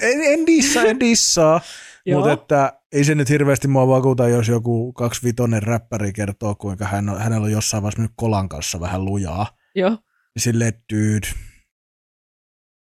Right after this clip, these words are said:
Speaker 1: ei sulla oo.
Speaker 2: <laughs>
Speaker 1: Niinku, okei,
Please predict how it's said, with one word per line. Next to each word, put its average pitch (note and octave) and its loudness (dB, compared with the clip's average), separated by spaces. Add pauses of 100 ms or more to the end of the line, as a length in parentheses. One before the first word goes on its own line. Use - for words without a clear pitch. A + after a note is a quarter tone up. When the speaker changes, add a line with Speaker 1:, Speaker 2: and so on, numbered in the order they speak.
(240)
Speaker 1:
ei G2+ -2
sulla G#2+ -2
oo. D#2 -14 (200)
Speaker 2:
<laughs> - -4
Speaker 1:
Niinku, G#2+ -8
okei, D#3+ 0